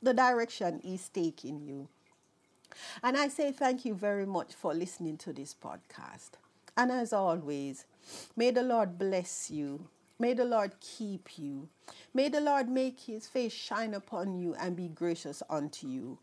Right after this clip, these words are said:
And may the countenance of the Lord forever rest upon you and give you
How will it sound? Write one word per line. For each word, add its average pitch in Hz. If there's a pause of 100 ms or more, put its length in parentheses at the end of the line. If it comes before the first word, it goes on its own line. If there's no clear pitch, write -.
(340)
And 226
may 240
the 226
countenance 233
of 185
the 190
Lord 180
forever 190
rest 180
upon 175
you 147
and 156
give 175
you 160